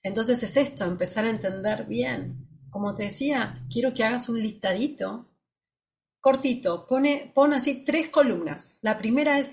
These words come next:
aquello que amás. Cuando amás es, es aquello que pasarías horas, como te decía. La segunda es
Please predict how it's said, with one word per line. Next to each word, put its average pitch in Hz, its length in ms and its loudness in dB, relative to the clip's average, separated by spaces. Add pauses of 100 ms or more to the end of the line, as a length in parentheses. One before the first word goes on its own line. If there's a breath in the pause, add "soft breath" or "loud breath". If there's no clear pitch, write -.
aquello 277 420 0
que 233 100 2
amás. 185 680 -2 (360 loud breath)
Cuando 220 220 2
amás 247 220 2
es, 269 180 0
es 240 160 -6
aquello 240 400 -2
que - 480 -6 (360)
pasarías 233 560 0
horas, 277 280 4
como 180 260 -10
te - 100 -6
decía. 165 520 -6
La 196 220 -4
segunda 247 540 0
es 269 420 -4